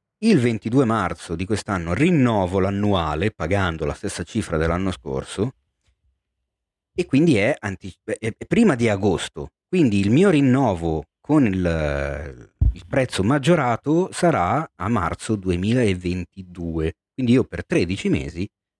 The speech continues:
mi becco Star con il prezzo base senza maggiorazione, che secondo me l'hanno fatta come una sorta di ringraziamento a quelli che si sono abbonati nei primi mesi dell'anno scorso.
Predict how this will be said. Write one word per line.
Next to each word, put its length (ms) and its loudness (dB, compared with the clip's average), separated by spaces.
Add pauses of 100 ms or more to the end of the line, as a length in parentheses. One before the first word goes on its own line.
(120)
mi 100 -2
becco 300 -4
Star 580 -8 (320)
con 180 -16
il 140 -8
prezzo 840 -14
base 600 -20 (760)
senza 240 -12
maggiorazione, 800 -6 (340)
che 140 -2
secondo 220 4
me 200 2
l'hanno 240 -2
fatta 420 -2
come 480 -6
una 160 -14
sorta 320 -6
di 280 -10
ringraziamento 760 -4
a 60 -10
quelli 160 -6
che 100 -10
si 120 -14
sono 160 -10
abbonati 640 -8 (580)
nei 140 -8
primi 280 -2
mesi 240 -4
dell'anno 280 -4
scorso. 460 -20